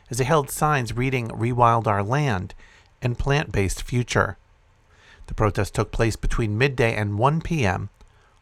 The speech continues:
on Saturday. Animal Rebellion said it wanted the government to support farmers and fishing communities in transitioning to plant-based food production and claimed officials had refused multiple calls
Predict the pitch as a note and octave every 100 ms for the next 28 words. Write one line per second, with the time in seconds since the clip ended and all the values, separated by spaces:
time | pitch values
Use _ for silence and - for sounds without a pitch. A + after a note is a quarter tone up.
0 | _ G#2+ G2+ - A2+ A2 A2 F#2 - -
1 | _ _ _ _ _ _ _ _ _ _
2 | - - - - - - A#2 G#2 G2+ G2
3 | G#2+ A2+ A#2 A2+ - B2 A2+ B2 C#3 C3
4 | C3 B2+ C3+ - B2+ B2+ C3+ C#3 - C3+
5 | C3 C#3+ C3+ C3+ - D#3 D3+ C#3 C#3+ C#3+
6 | C#3+ C#3 C3+ A2 - G#2+ A2 C#3+ - D#3+
7 | E3 - - - - G#2+ A#2 A#2 - G#2+
8 | G2 - G#3 G#3 - G2+ F2+ - G#2+ A2
9 | - - - G#2 - D3 E3 - F3 -
10 | D3 - A#2 A2+ - E3 D#3 - - B2
11 | D#3 E3+ - D3+ - A2 F#2 -